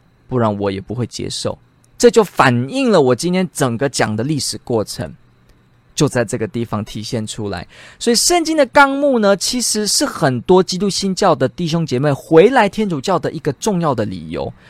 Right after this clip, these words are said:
有很多的神学家因为考虑纲目的时候，会考虑到教会的权威，会考虑到耶稣基督的许诺，会考虑到圣神在教会中，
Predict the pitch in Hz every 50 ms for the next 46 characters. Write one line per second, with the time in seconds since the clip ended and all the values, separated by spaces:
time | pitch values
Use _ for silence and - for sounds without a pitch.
0 | - - - - - - 208 220 214 - 214 180 170 170 240 254 254 226 214 -
1 | - 180 185 175 180 170 - - 185 - _ - 254 269 277 269 262 254 214 -
2 | - - - - - 139 170 226 294 254 - - 285 262 262 277 294 311 311 285
3 | 226 175 170 - - 208 208 208 269 247 - - - - 156 175 233 254 - 311
4 | 285 - - 277 247 226 233 202 196 175 - - 165 170 185 196 208 262 320 -
5 | - - 165 180 247 247 - 294 269 247 262 262 - - 262 226 - 233 226 208
6 | 247 240 214 214 180 - - - 131 110 95 135 175 170 131 - - - - -
7 | 320 - - - 220 233 214 269 247 302 277 240 - - - 349 330 254 185 -
8 | 240 220 156 196 196 - - 196 190 190 185 - 185 175 160